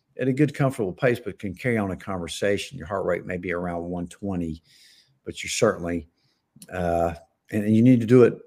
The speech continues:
for thirty minutes a day, at least on the zone two training. Um,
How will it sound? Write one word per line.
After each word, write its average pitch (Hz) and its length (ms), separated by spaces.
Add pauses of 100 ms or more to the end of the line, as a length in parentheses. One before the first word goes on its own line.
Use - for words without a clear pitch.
for 98 120
thirty 113 460
minutes 98 440
a 85 60
day, 90 560 (440)
at 95 80
least 95 500
on 87 400
the 87 120
zone 92 400
two 101 220
training. - 500 (640)
Um, 78 600